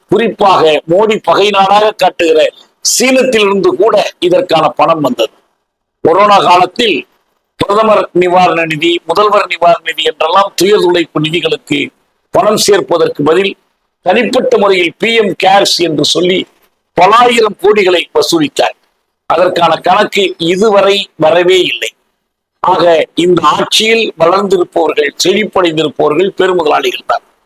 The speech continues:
மறுபக்கம் உழவர்கள் போராடுகிறார்கள், தொழிலாளர்கள் போராடுகிறார்கள், சிறுபான்மை மக்கள் போராடுகிறார்கள், தலித்துகள் போராடுகிறார்கள். இவர்கள் எல்லோரும் அடக்கி ஒடுக்கப்படுகிறார்கள்.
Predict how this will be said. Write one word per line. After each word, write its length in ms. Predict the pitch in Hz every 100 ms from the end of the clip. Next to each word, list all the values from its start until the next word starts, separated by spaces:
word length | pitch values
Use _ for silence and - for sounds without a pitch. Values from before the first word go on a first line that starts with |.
| _ _ -
மறுபக்கம் 520 | 156 190 202 220 220 175
உழவர்கள் 440 | 196 220 202 185 156 -
போராடுகிறார்கள், 760 | 170 175 160 139 139 131 160 - _ _ _ _ _
தொழிலாளர்கள் 640 | 170 208 226 214 180 165 -
போராடுகிறார்கள், 800 | 165 170 156 131 127 - - 160 - _ _ _ -
சிறுபான்மை 600 | - 233 247 247 226 220 190
மக்கள் 300 | - 165 143 -
போராடுகிறார்கள், 840 | 170 175 - 123 123 113 - - - _ _ _ _ -
தலித்துகள் 640 | 151 208 247 - 208 185 147 -
போராடுகிறார்கள். 720 | 170 180 165 151 143 139 175
இவர்கள் 300 | 165 160 165 190
எல்லோரும் 400 | 226 233 220 - _ _ _ _
அடக்கி 380 | 165 185 214 208 165
ஒடுக்கப்படுகிறார்கள். 880 | 196 196 185 165 143 135 - -